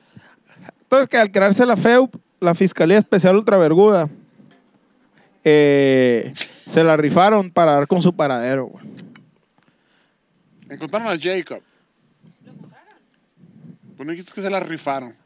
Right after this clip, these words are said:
Speaker 1: Pues se la rifaron, pero se la pelaron, pues.
Speaker 2: Entonces no se la rifaron, verga.
Speaker 1: No, pues uno se la puede, uno puede ser bien rifado en la vida y se la puede pelar aún así.
Speaker 2: Bueno,
Speaker 1: Es diferente.
Speaker 2: son bien rifados y se la
Speaker 1: Por eso,
Speaker 2: pelaron.
Speaker 1: por eso. Sin embargo,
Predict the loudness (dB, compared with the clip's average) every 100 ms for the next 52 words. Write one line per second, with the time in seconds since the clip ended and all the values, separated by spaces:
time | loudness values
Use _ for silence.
0 | _ -4 -2 0 -2 -2 -4 -4 -4 -4
1 | -4 -6 -6 -4 -4 -4 -10 -10 -12 -10
2 | -10 -10 -12 -18 -18 -14 -12 -10 -12 -14
3 | -10 -8 -6 -8 -10 -6 -2 -2 -4 -4
4 | -4 -4 -4 -6 0 0 2 0 0 -2
5 | -4 -4 0 2 2 2 2 0 -2 -8
6 | _ _ _ _ _ -4 -2 -2 0 0
7 | 2 0 2 0 0 -2 -4 -4 -8 -10
8 | -6 -2 0 0 -4 -4 -10 -10 -8 -6
9 | -6 -2 -2 -4 0 2 4 2 -2 0
10 | 2 2 0 -4 -14 -20 -20 _ _ _
11 | _ _ _ _ _ -20 -20 -20 -20 -20
12 | 0 2 2 2 0 0 -6 -12